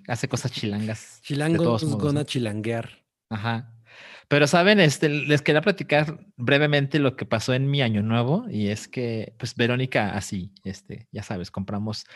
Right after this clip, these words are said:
Speaker 1: vino espumoso y las uvas y, y todo,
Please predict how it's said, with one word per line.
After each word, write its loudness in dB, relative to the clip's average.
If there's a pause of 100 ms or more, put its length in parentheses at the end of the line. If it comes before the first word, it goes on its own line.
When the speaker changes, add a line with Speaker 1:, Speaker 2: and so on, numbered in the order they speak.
(520)
Speaker 1:
vino 2
espumoso 0
y -2
las -6
uvas 2
y, -6
y -8
todo, -2